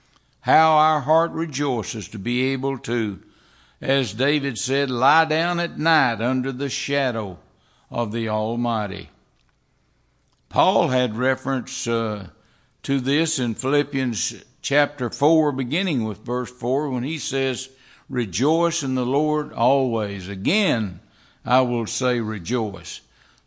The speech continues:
Let your gladness be known to all men. The Lord is at hand.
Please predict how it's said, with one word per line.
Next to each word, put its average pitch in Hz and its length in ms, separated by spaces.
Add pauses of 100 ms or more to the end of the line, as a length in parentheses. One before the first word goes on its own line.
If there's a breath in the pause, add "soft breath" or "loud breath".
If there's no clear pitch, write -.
Let 135 320
your 147 160
gladness 131 640
be 131 240
known 135 500
to 107 120
all 135 360
men. 131 520 (640 soft breath)
The 127 160
Lord 165 340
is 127 180
at 135 140
hand. 117 640